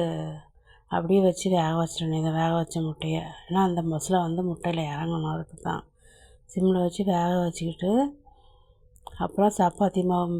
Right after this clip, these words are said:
பிசைஞ்சு இப்படி ஸ்கொயர் மாதிரி கட் பண்ணிட்டு, கட் பண்ணி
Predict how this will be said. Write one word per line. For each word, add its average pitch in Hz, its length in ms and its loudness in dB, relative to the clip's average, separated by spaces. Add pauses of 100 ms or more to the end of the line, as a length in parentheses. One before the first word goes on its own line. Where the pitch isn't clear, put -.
பிசைஞ்சு 170 420 -2
இப்படி 185 200 0
ஸ்கொயர் 170 540 0
மாதிரி 170 280 0
கட் 165 320 -4
பண்ணிட்டு, 165 500 -4 (1200)
கட் 165 280 -4
பண்ணி 185 340 4